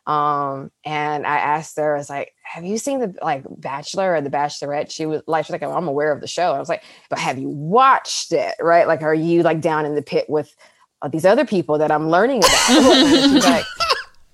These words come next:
"Nah, no, you know, not so much." And then I was like,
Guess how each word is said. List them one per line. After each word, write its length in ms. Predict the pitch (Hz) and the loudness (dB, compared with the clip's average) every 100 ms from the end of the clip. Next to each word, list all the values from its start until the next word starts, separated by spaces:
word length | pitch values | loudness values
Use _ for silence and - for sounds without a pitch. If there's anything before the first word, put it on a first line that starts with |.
| - | -10
"Nah, 400 | 269 302 320 302 | -6 -2 -2 -2
no, 120 | 285 269 | -2 -2
you 120 | 254 | 0
know, 120 | 226 | 2
not 260 | 214 135 - | 2 0 0
so 160 | 202 | -2
much." 380 | 190 220 175 - | 2 2 2 0
And 220 | 180 175 175 | 0 2 2
then 80 | |
I 120 | 185 175 | 2 2
was 140 | 170 | 2
like, 400 | 180 160 156 - | 2 2 2 -4